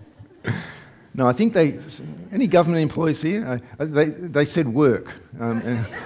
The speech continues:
<laughs> so, so, sorry. <laughs> Anyone want to have another guess?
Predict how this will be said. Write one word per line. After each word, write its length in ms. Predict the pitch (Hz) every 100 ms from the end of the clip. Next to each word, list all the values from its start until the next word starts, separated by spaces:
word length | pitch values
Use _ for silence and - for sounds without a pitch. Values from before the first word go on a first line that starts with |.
| -
<laughs> 0 |
so, 880 | - - 151 147 - - - - 175
so, 20 | 120 127
sorry. 360 | - 151 - 110
<laughs> 40 | 175 - 151 - 113 - - - - - - - - _ _ _ _ _ _ _ _ _ _ _ - - - - -
Anyone 260 | 139 139 139
want 120 | 143
to 60 | 143
have 80 |
another 260 | 135 147 156
guess? 340 | 190 320 -